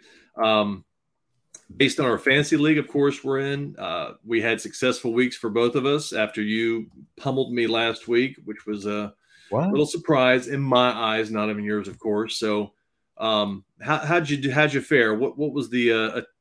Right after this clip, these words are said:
Speaker 1: the score for the Triple Homicide eighty-ones?
Speaker 2: Uh, we put up a two hundred twenty-six points,
Speaker 1: Oof.
Speaker 2: and we, we
Speaker 1: Okay.
Speaker 2: just smacked around some g-, guy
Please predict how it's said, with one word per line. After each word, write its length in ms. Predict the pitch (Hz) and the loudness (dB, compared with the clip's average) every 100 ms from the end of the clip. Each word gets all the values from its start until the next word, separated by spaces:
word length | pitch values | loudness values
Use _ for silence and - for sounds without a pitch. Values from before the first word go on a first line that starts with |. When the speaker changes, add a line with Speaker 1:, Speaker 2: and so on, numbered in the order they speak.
| _ 123 | _ -8
Speaker 1:
the 180 | 120 | -6
score 380 | 104 - 139 127 | -6 -2 2 2
for 120 | - | 0
the 80 | 110 | -8
Triple 280 | 107 127 - | -6 -6 -4
Homicide 360 | 113 113 110 107 | -4 -4 0 0
eighty-ones? 640 | 104 104 104 98 101 - _ _ _ _ _ _ - | 0 -2 -4 -8 -14 -20 _ _ _ _ _ _ 4
Speaker 2:
Uh, 80 | 156 | 6
we 120 | 202 | 6
put 160 | - 233 | 6 6
up 140 | - | 8
a 60 | 139 | 6
two 160 | 175 | 4
hundred 240 | 165 160 131 | 4 4 2
twenty-six 420 | 151 143 151 - | 0 0 -2 -6
points, 500 | - 147 123 - - - - _ - | 0 2 2 -2 -16 -18 -20 _ -8
Speaker 1:
Oof. 100 | 147 | 0
Speaker 2:
and 380 | 131 120 117 113 | 2 2 0 -4
we, 320 | 120 160 143 - | -4 -4 -4 -8
we 160 | 110 160 | -2 2
Speaker 1:
Okay. 80 | 190 | 2
Speaker 2:
just 140 | - | 0
smacked 360 | - 110 151 151 | -4 -2 0 2
around 380 | 139 165 165 123 | 2 4 4 2
some 220 | 135 135 | -2 -2
g-, 80 | 117 - | -6 -6
guy 340 | 120 131 139 | 2 4 4